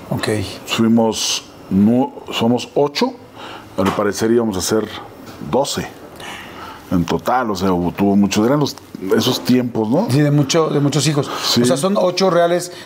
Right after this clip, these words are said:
Speaker 1: de tu mamá
Speaker 2: Vivos.
Speaker 1: Marina y de tu papá.
Speaker 2: <laughs> Me sorprende mucho <laughs> que digas, pocas veces la gente sabe que se llama mi mamá Marina. Claro.
Speaker 1: Ajá.
Speaker 2: Sí, mi mamá Marina.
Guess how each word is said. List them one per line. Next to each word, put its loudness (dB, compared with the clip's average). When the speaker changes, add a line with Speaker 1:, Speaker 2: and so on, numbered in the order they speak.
Speaker 1:
de 2
tu 0
mamá 4
Speaker 2:
Vivos. 2
Speaker 1:
Marina 2
y 2
de 2
tu -2
papá. -4
Speaker 2:
<laughs> -2
Me 2
sorprende 2
mucho 0
<laughs> -2
que 2
digas, -2
pocas 0
veces 2
la 0
gente 0
sabe 0
que 0
se 4
llama 4
mi 2
mamá 2
Marina. 0
Claro. 0
Speaker 1:
Ajá. -6
Speaker 2:
Sí, 2
mi 4
mamá 4
Marina. 2